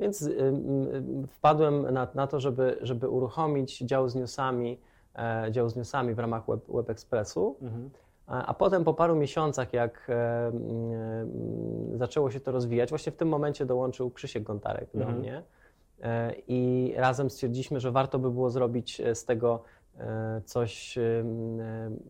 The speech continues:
Speaker 1: idącego bardziej w kierunku, e, serwisu informacyjnego i tak zaczęliśmy
Speaker 2: A powiedz mi, jak to było,
Speaker 1: tworzyć
Speaker 2: że,
Speaker 1: Dziennik
Speaker 2: że on
Speaker 1: Internautu.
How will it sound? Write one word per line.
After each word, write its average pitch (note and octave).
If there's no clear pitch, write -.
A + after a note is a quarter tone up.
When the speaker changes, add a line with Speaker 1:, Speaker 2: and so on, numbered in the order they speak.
Speaker 1:
idącego C#3+
bardziej B2+
w -
kierunku, A#2
e, G#2+
serwisu B2
informacyjnego B2
i C4+
tak F3
zaczęliśmy D3
Speaker 2:
A C#3+
powiedz F#3+
mi, G3
jak F3+
to F3+
było, E3
Speaker 1:
tworzyć D3
Speaker 2:
że, -
Speaker 1:
Dziennik A#2
Speaker 2:
że C3+
on C#3+
Speaker 1:
Internautu. C3